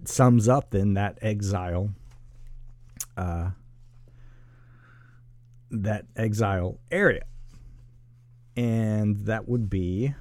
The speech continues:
then, uh, prophecy, prophets, exiles, and power change. So there's, there's a lot,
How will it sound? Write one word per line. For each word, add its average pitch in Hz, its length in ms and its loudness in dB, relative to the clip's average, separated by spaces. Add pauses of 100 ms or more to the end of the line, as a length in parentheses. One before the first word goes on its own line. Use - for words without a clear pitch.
(180)
then, 101 540 -2 (840)
uh, 82 360 -10 (2000)
prophecy, 117 520 0
prophets, 92 680 -4 (200)
exiles, 90 760 -6
and 85 400 -2 (200)
power 85 580 -2 (200)
change. 92 540 -4 (420)
So 139 180 0
there's, 139 380 4
there's 135 240 2
a 160 40 4
lot, 147 680 0